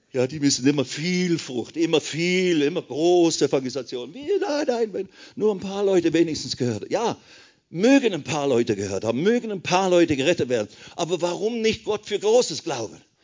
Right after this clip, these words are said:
Jesus hat auch zu vielen Menschen gesprochen. Und viele der Nachfolger Jesus haben auch zu vielen Menschen gesprochen. Aber gut, wie gesagt, das ist sekundär, wie viele es dann sind am Schluss.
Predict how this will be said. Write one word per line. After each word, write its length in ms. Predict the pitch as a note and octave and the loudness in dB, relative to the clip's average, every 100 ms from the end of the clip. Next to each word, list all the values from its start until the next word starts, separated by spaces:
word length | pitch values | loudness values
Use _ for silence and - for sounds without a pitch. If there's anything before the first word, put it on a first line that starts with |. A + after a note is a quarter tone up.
| _ _ - | _ _ 0
Jesus 260 | F#3+ F3 D3 | 2 2 2
hat 140 | F#3+ | 0
auch 160 | G#3+ A#3 | 0 -2
zu 120 | G3 | -2
vielen 260 | D#3 F#3 D3+ | 0 0 0
Menschen 320 | C3 - G2+ | -2 -4 -10
gesprochen. 440 | - - F#2+ F#2+ _ _ _ _ - | -12 -14 -16 -20 _ _ _ _ -8
Und 140 | C3 | -4
viele 280 | B2 G3+ G3 | 2 4 4
der 120 | E3+ | 2
Nachfolger 440 | E3 G3 E3+ F3 D#3 | -4 -6 0 0 0
Jesus 300 | F3 D#3+ D3 | -2 0 2
haben 220 | E3 F3+ | 2 0
auch 160 | G#3+ | -4
zu 120 | - C#3+ | -6 -6
vielen 300 | D#3 C3+ G#2 | -2 -2 -2
Menschen 300 | F#2+ - - | -8 -12 -16
gesprochen. 400 | - E2+ - _ _ _ | -18 -20 -20 _ _ _
Aber 180 | F3+ E3 | -6 -6
gut, 220 | G2+ G#2+ _ _ _ _ _ _ _ _ - _ | -12 -20 _ _ _ _ _ _ _ _ -20 _
wie 140 | C#3 | -6
gesagt, 280 | D3+ A2+ - | -4 -6 -4
das 140 | C3 E3 | -2 -2
ist 140 | D#3 | 0
sekundär, 580 | G3 - D#3 A#2 E2+ - _ _ | 0 0 -2 -2 -6 -10 _ _
wie 140 | - C#3+ | -2 0
viele 240 | D#3+ F3+ | 2 4
es 140 | D#3 | 2
dann 180 | - C3+ | 2 -2
sind 200 | B2+ D3+ | 0 0
am 120 | C#3 | -2
Schluss. 360 | G2 F#2 - - | -4 -8 -8 -12